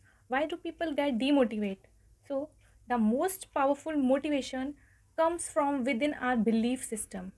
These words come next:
हमारे belief system से हमें motivation मिलता है। इस belief system को किसी action में convert करने के लिए हमारा खुद पर believe होना ज़रूरी है कि हम जो काम कर रहे हैं, वो ठीक है या नहीं।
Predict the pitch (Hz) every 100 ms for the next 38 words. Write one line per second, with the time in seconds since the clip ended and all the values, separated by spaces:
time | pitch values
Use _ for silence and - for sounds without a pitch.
0 | _ _ _ - 240 247 277 233 233 233
1 | 277 - 285 - 269 254 285 294 - _
2 | - 247 269 247 240 247 240 254 233 202
3 | 208 202 190 202 _ _ _ _ - 359
4 | 320 311 320 320 302 - 294 285 277 285
5 | 294 302 - 240 - - 320 302 285 269
6 | 269 262 240 254 247 233 226 220 226 262
7 | - - - 240 240 247 285 269 - 285
8 | 254 226 226 233 277 294 294 285 262 247
9 | 262 254 233 262 - _ _ 339 269 254
10 | 262 311 - 269 277 285 240 262 294 277
11 | 262 262 277 - - - - 285 285 -
12 | 247 277 - _ - 254 269 226 196